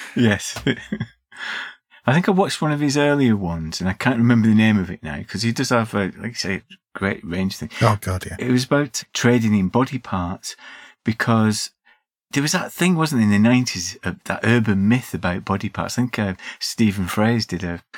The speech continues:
Speaker 1: film called Dirty Pretty Things about a similar,
Speaker 2: Oh, yeah, yeah.
Speaker 1: uh, topic about kidneys being stolen and that kind of thing. And I do think that when we look at this film, it is settled in, like, urban myth.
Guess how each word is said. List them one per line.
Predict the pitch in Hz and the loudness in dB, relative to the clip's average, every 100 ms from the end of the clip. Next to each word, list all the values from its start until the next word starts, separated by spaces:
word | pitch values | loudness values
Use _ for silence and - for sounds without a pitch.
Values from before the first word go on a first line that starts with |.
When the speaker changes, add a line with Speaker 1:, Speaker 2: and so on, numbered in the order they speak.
| - | -18
Speaker 1:
film | - 101 87 | -2 0 0
called | 90 - | -2 0
Dirty | 101 95 - | 0 0 -4
Pretty | 98 - | -6 -4
Things | - 107 107 | 0 2 2
about | 92 82 | -2 -2
a | - | -2
similar, | - 92 143 180 | -2 4 6 6
Speaker 2:
Oh, | |
yeah, | 135 107 95 98 | 4 0 -2 0
yeah. | 98 | 2
Speaker 1:
uh, | 110 | 2
topic | - 104 - 85 - | 0 -2 -2 -6 -4
about | 90 87 - | -6 -4 -2
kidneys | 101 95 90 | -2 0 -2
being | - 90 82 | 0 -2 0
stolen | - 95 90 90 85 | -2 0 2 2 2
and | 87 | 0
that | 82 | -2
kind | - 90 87 | -4 -2 -2
of | - | -2
thing. | 85 85 - - - - - - | -4 -4 -8 -12 -8 -8 -8 0
And | 110 113 117 | 4 4 4
I | - | 0
do | 120 160 | 2 2
think | - 143 127 | 2 -2 0
that | 107 92 90 - | -2 -2 -4 -10
when | - 92 | -8 -4
we | 92 | -2
look | 98 | -4
at | - | -2
this | 117 - | -2 -2
film, | 101 90 90 120 - | -2 -2 -2 -8 -10
it | - 107 | -2 2
is | 127 131 123 - _ _ - | 4 4 0 -8 _ _ -10
settled | - 120 113 101 | -2 0 0 0
in, | 95 | 0
like, | 85 92 | 0 2
urban | 113 107 101 95 | 2 4 4 4
myth. | 110 107 - | 4 2 -6